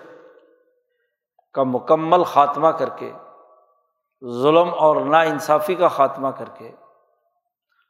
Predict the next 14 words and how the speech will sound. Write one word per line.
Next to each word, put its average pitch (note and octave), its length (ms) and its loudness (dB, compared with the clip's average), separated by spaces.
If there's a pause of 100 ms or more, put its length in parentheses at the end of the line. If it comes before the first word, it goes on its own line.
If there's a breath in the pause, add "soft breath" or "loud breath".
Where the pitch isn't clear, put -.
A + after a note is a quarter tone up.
(200)
عدل D3+ 260 4
و F3+ 40 6
انصاف D#3 680 2
اور D3+ 160 2
امن D3+ 300 -2
و E3 60 4
امان C#3+ 440 4
کا D#3 100 -2
نظام C#3 480 0
قائم B2+ 260 -2 (100)
کیا۔ B2+ 180 -6 (1400)
عرب C#3+ 360 2
کے E3 100 2
مشہور C#3 480 -2